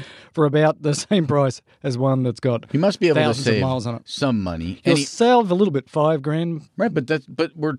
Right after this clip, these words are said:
Speaker 2: but we're, again, we're talking about the five grand. And then the question I have on, on top of that is you just got rid of your hybrid, which was a car that you occasionally needed for guests anyways.
Speaker 1: Yes.
Speaker 2: So then you could keep this used three or the new three or whatever as that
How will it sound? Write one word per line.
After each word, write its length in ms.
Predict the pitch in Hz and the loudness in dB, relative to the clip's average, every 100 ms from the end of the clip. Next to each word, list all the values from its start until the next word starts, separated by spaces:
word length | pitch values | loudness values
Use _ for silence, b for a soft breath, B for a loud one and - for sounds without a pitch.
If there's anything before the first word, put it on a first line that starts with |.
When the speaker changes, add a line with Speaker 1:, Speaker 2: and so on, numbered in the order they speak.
| 127 | -4
Speaker 2:
but 180 | 147 139 | -4 -2
we're, 140 | 135 135 | -2 -2
again, 280 | 123 240 | -2 -2
we're 60 | 135 | -2
talking 320 | 131 131 139 | 0 0 0
about 220 | 127 131 | 0 -2
the 60 | - | -2
five 240 | 117 131 120 | -2 -2 0
grand. 220 | 196 156 | -4 -2
And 160 | 127 | 0
then 140 | 131 131 | 0 0
the 80 | 120 | -2
question 460 | - 151 139 131 | 0 -2 -2 -4
I 140 | 120 170 | -2 -2
have 260 | 151 123 | -2 -4
on, 260 | 107 117 113 | -2 -2 -2
on 200 | 117 117 | -2 -2
top 240 | 139 123 | -2 -4
of 60 | 110 | -2
that 180 | 165 175 | -2 0
is 200 | 123 113 | -2 -2
you 120 | 127 | -2
just 180 | 131 151 | -2 0
got 160 | 170 139 | 0 2
rid 160 | 143 | 0
of 120 | 143 | 0
your 160 | 117 113 | -2 -4
hybrid, 480 | 107 123 101 98 92 | -2 -2 0 -2 -2
which 180 | 95 - | -4 -2
was 160 | 104 | -2
a 60 | 98 | -2
car 420 | - 113 104 104 B B - | 0 2 2 0 B B -4
that 160 | 113 113 | -2 0
you 160 | 110 | -2
occasionally 580 | 104 131 135 117 120 110 | -2 -2 -2 -2 -2 -2
needed 400 | 107 110 101 95 | 0 0 -2 -4
for 160 | - 95 | -6 -2
guests 340 | 101 98 - - | 0 0 -4 -2
anyways. 640 | 131 139 101 85 85 90 | 2 2 2 0 -2 -2
Speaker 1:
Yes. 260 | 127 131 - | 0 0 -4
Speaker 2:
So 180 | - 127 | -6 -2
then 200 | 113 147 | 0 0
you 140 | 147 | -2
could 220 | 143 110 95 | -4 -6 -6
keep 340 | - 262 - | 0 0 0
this 320 | - 107 - | -2 0 -2
used 580 | 95 101 135 139 123 98 | -4 0 2 2 0 -4
three 600 | - - 127 156 123 127 | -14 -6 -2 2 2 2
or 240 | 123 101 95 | 2 0 0
the 120 | 92 | 0
new 260 | 95 117 104 | 2 2 0
three 280 | - 90 | -2 -2
or 80 | 90 | 0
whatever 420 | 90 87 85 98 90 | 0 0 0 -2 0
as 260 | 104 92 | -2 0
that 240 | 98 98 | 0 -2